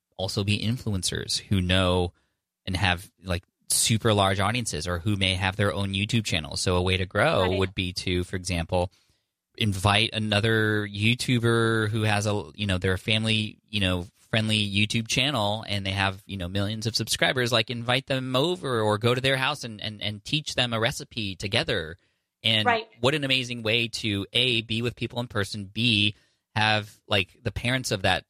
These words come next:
Speaker 1: child also, like, validate you and, and, and what you have going on. And maybe there's a partnership in there that's more formal, maybe not.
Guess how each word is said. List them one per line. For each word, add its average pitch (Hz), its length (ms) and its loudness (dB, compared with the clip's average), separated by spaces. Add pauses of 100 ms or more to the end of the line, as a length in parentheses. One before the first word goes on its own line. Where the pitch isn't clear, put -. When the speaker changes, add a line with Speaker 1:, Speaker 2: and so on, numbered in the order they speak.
(220)
Speaker 1:
child 95 420 2
also, 95 720 0
like, 92 280 -2 (760)
validate 107 400 2
you 131 340 2
and, 107 260 -2
and, 98 160 -6 (140)
and 92 140 -6
what 90 120 -2
you 113 140 2
have 131 240 -2
going 117 240 0
on. 113 240 0
And 92 140 -8 (580)
maybe 135 240 2
there's 127 160 2
a 123 60 -2
partnership 120 480 -2
in 113 80 -4
there 113 160 2
that's 107 200 -2
more 104 120 -2
formal, 135 340 -2
maybe 110 220 0
not. 101 340 0